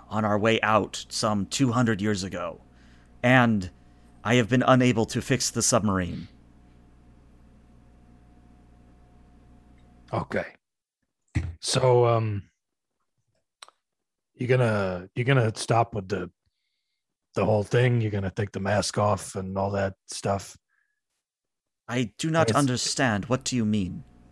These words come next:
Speaker 2: I mean, it's, it's, it's a great joke, right? You know, "Oh, I'm a Chinese guy on a Chinese submarine. Ooh, look at me."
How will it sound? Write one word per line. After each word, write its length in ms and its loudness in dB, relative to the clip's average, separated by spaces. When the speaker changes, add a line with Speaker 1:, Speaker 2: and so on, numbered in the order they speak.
Speaker 2:
I 100 2
mean, 160 4
it's, 160 0
it's, 320 0
it's 160 0
a 60 0
great 240 2
joke, 400 0
right? 260 0
You 100 -4
know, 220 -2
"Oh, 420 4
I'm 220 0
a 80 -2
Chinese 540 -4
guy 500 -2
on 180 -4
a 60 -4
Chinese 500 -2
submarine. 640 -2
Ooh, 640 -2
look 120 -6
at 100 -6
me." 320 -2